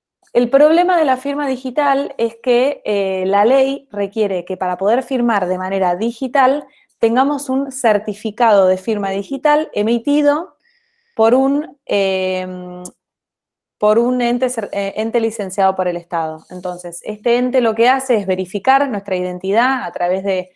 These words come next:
recabando nuestros datos biométricos, por ejemplo, tomando la huella digital o tomando los datos biométricos a través de un reconocimiento facial que se cruza los datos con el, con los datos que tiene el gobierno y nos emiten un certificado digital con una validez determinada.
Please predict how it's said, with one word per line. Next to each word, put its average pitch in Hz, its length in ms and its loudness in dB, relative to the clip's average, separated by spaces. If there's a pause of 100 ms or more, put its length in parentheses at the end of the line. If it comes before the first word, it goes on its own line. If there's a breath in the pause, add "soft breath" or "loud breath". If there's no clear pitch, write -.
(260 soft breath)
recabando 190 640 0
nuestros 196 360 -6
datos 185 540 0
biométricos, 208 580 -2
por 180 120 -8
ejemplo, 185 320 -6
tomando 180 300 -6
la 185 100 0
huella 185 280 -2
digital 202 600 0
o 180 120 -2
tomando 180 320 -4
los 175 340 -2
datos 185 240 -2
biométricos 180 580 -4
a 175 80 -4
través 175 240 -2
de 190 60 -6
un 180 140 -4
reconocimiento 180 680 -6
facial 226 540 2 (460 loud breath)
que 180 100 -4
se 180 140 0
cruza 214 320 2
los 190 100 2
datos 190 360 0
con 175 260 -2
el, 170 420 -6 (100)
con 165 460 -4
los 170 160 -6
datos 180 220 0
que - 100 -12
tiene 185 200 -2
el 208 100 2
gobierno 311 580 4 (400 loud breath)
y 262 220 4
nos 262 220 2
emiten 226 360 4
un 226 80 -2
certificado 214 560 0
digital 254 480 2
con 208 180 2
una 214 300 0
validez 185 400 2
determinada. 170 640 -8